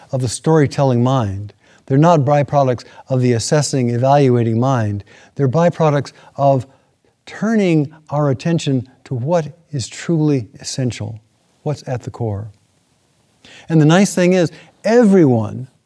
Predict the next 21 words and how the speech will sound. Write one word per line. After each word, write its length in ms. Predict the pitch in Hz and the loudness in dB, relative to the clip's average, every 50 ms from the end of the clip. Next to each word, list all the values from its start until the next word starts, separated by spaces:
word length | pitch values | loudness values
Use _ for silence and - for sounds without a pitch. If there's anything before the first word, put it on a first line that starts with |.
| _ _ _ _ _ _ _ _ | _ _ _ _ _ _ _ _
everyone 520 | 202 220 220 196 208 190 170 160 160 151 135 | -2 0 2 4 4 4 4 4 4 2 2
here 220 | 131 143 139 135 | 2 2 2 2
is 140 | 123 117 - | 0 0 -4
fully 420 | - - - 220 208 190 170 156 | -10 -4 -2 0 2 4 4 4
and 180 | 147 135 127 117 | 2 2 -2 -2
completely 480 | - 135 127 - 180 180 156 156 156 | -6 -8 -6 -6 -6 -6 -4 -2 -2
equipped 400 | 143 127 - - 185 175 - - | -4 -4 -6 -6 -8 -8 -6 -6
and 100 | 143 139 | -4 -2
endowed 560 | 131 123 123 139 147 151 151 143 135 127 113 - - - - _ _ - | -2 -2 -2 0 2 2 4 4 2 0 -2 -6 -12 -20 -20 _ _ -8
to 440 | - 156 147 139 131 127 120 117 - _ _ _ _ _ _ _ _ _ _ _ _ _ _ _ _ _ _ _ _ _ _ _ _ _ _ _ | 0 2 4 4 4 2 0 -4 -12 _ _ _ _ _ _ _ _ _ _ _ _ _ _ _ _ _ _ _ _ _ _ _ _ _ _ _
discover 580 | - 110 - - 156 147 123 110 98 92 98 98 _ _ _ _ _ _ _ _ _ _ _ _ _ | -16 -16 -8 -4 -4 -2 -2 -4 -6 -8 -10 -16 _ _ _ _ _ _ _ _ _ _ _ _ _
and 80 | - - | -20 -18
to 80 | - 120 | -16 -16
taste 640 | - - - - 175 175 170 131 - - - - - _ _ _ _ _ _ _ _ _ _ _ _ _ _ _ _ _ _ | -16 -18 -14 -8 -4 -2 -2 -2 -4 -6 -14 -18 -20 _ _ _ _ _ _ _ _ _ _ _ _ _ _ _ _ _ _
for 220 | _ 160 165 165 | _ -4 -2 -2
themselves 760 | 151 147 143 120 - - 147 131 120 107 104 104 104 - - _ _ _ _ _ _ _ _ _ _ _ _ _ _ _ _ _ _ _ _ _ _ _ _ | 0 0 -2 -2 -4 -2 -2 -2 -2 -2 -4 -8 -10 -16 -20 _ _ _ _ _ _ _ _ _ _ _ _ _ _ _ _ _ _ _ _ _ _ _ _
the 80 | 127 | -6
richness 600 | 120 123 135 - - - 117 107 98 - - - _ _ _ _ _ _ _ _ _ _ _ _ _ _ _ _ _ _ _ _ _ _ _ _ _ _ _ - | -4 -4 -4 -4 -6 -8 -8 -8 -10 -10 -14 -18 _ _ _ _ _ _ _ _ _ _ _ _ _ _ _ _ _ _ _ _ _ _ _ _ _ _ _ -10
of 80 | 104 | -8
the 60 | 107 | -8
Dharma, 420 | 101 113 110 107 107 101 98 98 | -6 -6 -4 -4 -4 -4 -6 -8